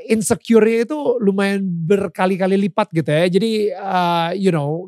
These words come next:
ketakutan, em, kayak nggak laku lagi, nanti akan ada yang lebih muda. Setelah gue menikah, punya anak, orang-orang akan memandang gue berbeda.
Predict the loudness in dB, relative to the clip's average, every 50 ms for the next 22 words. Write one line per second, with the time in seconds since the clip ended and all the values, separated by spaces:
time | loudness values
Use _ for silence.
0 | -8 -8 -6 -4 -4 -4 -4 _ -2 -2 0 0 0 -4 -2 -2 -4 -8 -10 -12
1 | -12 -12 -12 -10 -10 -10 -10 -10 -10 -10 -10 -10 -12 -14 _ _ _ _ _ -20
2 | -20 -20 -16 _ -4 -2 0 0 0 0 -2 -2 -4 -4 -4 -4 -4 -6 -8 -6
3 | -4 0 2 4 4 4 4 2 2 4 2 0 -2 -2 -4 -6 -6 -8 -8 -8
4 | -6 -6 -6 -6 -4 -4 -2 0 0 0 2 2 4 4 4 4 2 2 2 0
5 | -2 -4 -8 -10 -8 -6 -6 -6 -6 -6 -6 -6 -6 -6 -8 -6 -4 -2 -2 -4
6 | -4 _ -2 2 2 4 4 4 4 2 0 -2 -4 -4 -4 -6 -8 -6 -4 -2
7 | -2 -2 -2 0 2 2 2 2 0 0 -2 -2 -2 -2 -2 -4 -4 -4 -4 -4
8 | -6 -8 -10 _ _ -20 -10 -6 -4 -2 0 0 0 0 0 0 0 0 0 0
9 | -2 -2 0 0 0 -2 -2 -2 0 2 4 4 6 6 6 4 6 4 2 2
10 | 0 -4